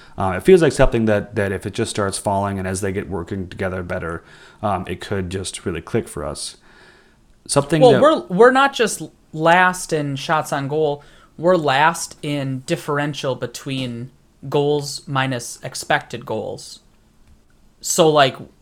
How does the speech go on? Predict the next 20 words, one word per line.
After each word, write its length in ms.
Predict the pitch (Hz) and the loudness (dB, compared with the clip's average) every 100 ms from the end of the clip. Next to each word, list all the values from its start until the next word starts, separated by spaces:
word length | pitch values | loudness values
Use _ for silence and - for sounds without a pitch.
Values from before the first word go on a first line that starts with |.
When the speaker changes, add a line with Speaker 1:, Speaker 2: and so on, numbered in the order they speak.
| _ _ _ _ _ _ | _ _ _ _ _ _
Speaker 2:
we're 300 | 143 160 196 | 0 2 4
expected 680 | 160 - - 214 214 - 131 | 2 -2 0 0 0 -6 -6
to 80 | 127 | -4
score. 360 | - 160 - - _ | -2 -4 -4 -8 _
We 120 | 175 | -2
should 160 | 180 214 | 0 0
be 80 | 196 | -2
scoring 540 | - - 208 190 131 | -4 -4 0 0 2
at 60 | 123 | 0
a 60 | |
much 260 | 131 139 - | 2 0 0
higher 300 | 139 135 123 | -2 -2 -2
rate, 320 | 127 127 - - | -2 -2 -4 -8
and 160 | 127 | -4
we're 100 | 127 | -4
just 300 | 127 127 - | -6 -10 -8
not. 480 | 131 123 110 76 - _ _ _ _ | -2 -2 -2 -6 -12 _ _ _ _
In 160 | 208 202 | 2 2
addition, 720 | 139 226 226 143 120 131 - _ _ _ | 2 2 2 -2 -2 -6 -10 _ _ _
um, 380 | 127 127 117 | -2 0 -2